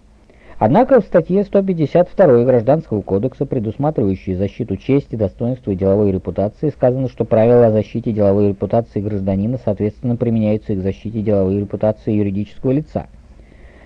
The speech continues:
А в числе этих правил предусмотрено не только возмещение убытков, но и компенсация морального вреда.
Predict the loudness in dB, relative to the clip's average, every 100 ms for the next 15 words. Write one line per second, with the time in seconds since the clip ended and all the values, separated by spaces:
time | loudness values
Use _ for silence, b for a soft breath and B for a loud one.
0 | B -2 -2 -2 0 0 0 0 4 4
1 | 4 2 0 0 2 0 0 0 2 0
2 | 2 0 0 0 0 0 0 0 0 0
3 | -4 -6 -6 -2 -2 -2 -2 -2 2 2
4 | 2 2 4 4 4 2 0 0 0 -2